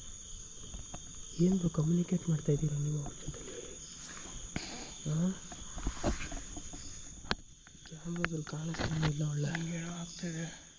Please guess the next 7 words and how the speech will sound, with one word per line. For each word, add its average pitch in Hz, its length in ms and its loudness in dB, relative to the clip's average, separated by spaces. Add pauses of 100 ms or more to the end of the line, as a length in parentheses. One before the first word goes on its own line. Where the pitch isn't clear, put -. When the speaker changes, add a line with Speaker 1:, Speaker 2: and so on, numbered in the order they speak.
(320)
Speaker 1:
ಹ್ಮ್? 165 220 -8 (1700)
ಬನ್ನಿ, 147 240 12
ಬನ್ನಿ, 156 160 8 (280)
ನಿಮ್ಗೆ 147 280 0
ಏನಾರ 151 300 -2
ಆಗ್ತಿದೆ, - 400 -2 (880)
ನೀ 139 80 10